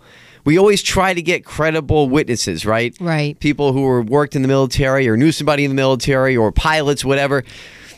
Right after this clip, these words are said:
Speaker 1: This is a guy, it's not disputed, it's an absolute fact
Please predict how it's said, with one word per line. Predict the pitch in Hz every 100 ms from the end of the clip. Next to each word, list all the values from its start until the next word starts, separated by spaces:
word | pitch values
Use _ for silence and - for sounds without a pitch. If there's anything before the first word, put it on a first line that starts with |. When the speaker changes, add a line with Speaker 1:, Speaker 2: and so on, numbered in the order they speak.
| -
Speaker 1:
This | 175 254
is | -
a | 240
guy, | 202 147 143 160 -
it's | 143 139
not | 139 143
disputed, | 269 262 226 226 285
it's | 185 139
an | 139
absolute | 147 156 - 160 165 160 151 - - -
fact | - 269 233 226 -